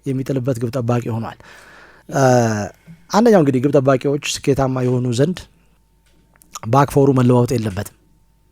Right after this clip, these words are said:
የአርሰናል ባክፎር አይለዋወጥም። ዊሊያም ሳሊባ እና ገብርኤል ማጋሊሽ ሁልጊዜም አሉ። ምናልባት ቀኝ ላይ አሁን ዩሪያን ቲምበር ካልሆነ በስተቀር በአመዛኙ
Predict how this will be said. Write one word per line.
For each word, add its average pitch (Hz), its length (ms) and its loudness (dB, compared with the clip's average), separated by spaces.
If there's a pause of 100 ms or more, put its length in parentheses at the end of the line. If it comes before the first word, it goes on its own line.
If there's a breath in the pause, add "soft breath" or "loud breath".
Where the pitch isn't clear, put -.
(280)
የአርሰናል 117 500 0
ባክፎር 110 460 -4 (120)
አይለዋወጥም። 117 640 -6 (1040 loud breath)
ዊሊያም 123 260 -2
ሳሊባ 165 280 6
እና 185 140 6
ገብርኤል 170 280 8
ማጋሊሽ 156 320 6
ሁልጊዜም 135 460 4
አሉ። 123 180 -2 (920)
ምናልባት 151 420 8
ቀኝ 143 260 4
ላይ 143 240 8
አሁን 135 260 4 (200)
ዩሪያን 135 380 0
ቲምበር 127 340 -2
ካልሆነ 127 320 0
በስተቀር 147 440 -4
በአመዛኙ 139 640 4